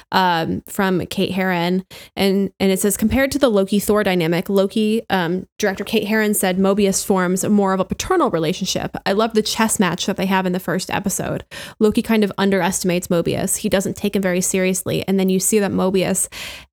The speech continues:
has actually a bit of an edge to him and is just as good a chess player as Loki is. And I just really value Mobius's presence as well, because he does act as that springboard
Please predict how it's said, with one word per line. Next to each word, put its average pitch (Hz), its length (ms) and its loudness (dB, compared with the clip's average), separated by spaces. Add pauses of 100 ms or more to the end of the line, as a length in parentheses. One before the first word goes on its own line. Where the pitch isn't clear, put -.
(100)
has 208 200 0
actually 196 400 0
a 185 80 0
bit 196 160 2
of 196 60 4
an 190 100 4
edge 190 280 0
to 202 60 -4
him 180 280 -2
and 185 140 0
is 185 220 -2
just 196 340 -2
as 190 100 -2
good 180 220 2
a - 60 -2
chess - 260 -2
player 127 460 -4
as 175 200 -2
Loki 165 280 -2
is. 107 360 -4 (360)
And 190 360 2
I 196 140 0
just 214 200 0
really 214 260 2
value 180 320 2
Mobius's 185 500 2
presence 185 340 0
as 185 180 -4
well, - 280 2
because 226 340 0
he 208 240 2
does 202 360 2
act 190 320 -2
as 196 140 0
that 165 400 0 (560)
springboard - 680 0